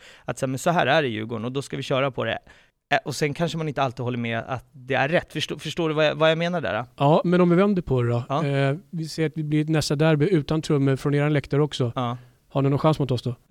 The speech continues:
Speaker 1: Eh, ingen aning. All-, jag, alltså, jag, i-, ingen aning. <laughs>
Speaker 2: Förstår du vad vi kommer?
Speaker 1: Ja, ja, jo, verkligen. Eh, nej, men alltså, jag, jag, jag ser bara så att den potentialen som Djurgården har, det känns som att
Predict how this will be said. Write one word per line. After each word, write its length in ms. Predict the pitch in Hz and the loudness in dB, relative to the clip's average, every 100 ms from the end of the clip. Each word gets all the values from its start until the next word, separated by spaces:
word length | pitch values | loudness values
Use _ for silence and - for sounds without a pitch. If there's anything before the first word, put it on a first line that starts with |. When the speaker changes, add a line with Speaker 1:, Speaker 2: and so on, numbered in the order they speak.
| 139 | -8
Speaker 1:
Eh, 360 | 127 120 - - | -6 -4 -4 -6
ingen 280 | 123 110 107 | -8 -8 -6
aning. 260 | 110 123 - | -6 -8 -4
All-, 220 | 120 117 | -4 -2
jag, 340 | 127 131 131 | -2 -2 -2
alltså, 180 | 123 - | -6 -4
jag, 140 | 127 | -4
i-, 420 | 120 131 127 - 151 | -2 -2 -4 -4 -4
ingen 280 | 135 131 | -4 -2
aning. 320 | 131 127 147 - 143 | -2 -2 -6 -10 -10
<laughs> 180 | - - | -8 -4
Speaker 2:
Förstår 260 | 156 - 160 | -2 6 6
du 60 | |
vad 100 | 151 | 8
vi 60 | 147 | 6
kommer? 200 | 151 160 | 8 10
Speaker 1:
Ja, 200 | 160 170 | 8 6
ja, 60 | |
jo, 100 | 160 | 4
verkligen. 380 | 143 147 - 135 123 _ _ _ _ | 2 0 -2 -4 -6 _ _ _ _
Eh, 200 | 135 139 - | 0 2 0
nej, 160 | 170 | 0
men 180 | 185 87 | -2 -2
alltså, 200 | 160 180 | -6 -6
jag, 280 | 151 160 131 | -6 -4 -2
jag, 240 | 160 156 | 0 0
jag 160 | 156 156 | -2 -2
ser 140 | 180 | -4
bara 240 | 160 151 135 | -2 -2 -2
så 120 | 135 | -4
att 120 | 120 | -4
den 140 | 139 | -4
potentialen 600 | 131 147 139 165 190 147 | -4 -4 -2 0 0 0
som 160 | 123 131 | -6 -6
Djurgården 380 | 127 123 123 123 | -6 -4 -4 -6
har, 280 | 147 131 110 | -2 -2 -2
det 180 | 127 135 | -6 -4
känns 300 | - 151 127 | 0 0 0
som 140 | 143 | -4
att 220 | 135 - | -4 -6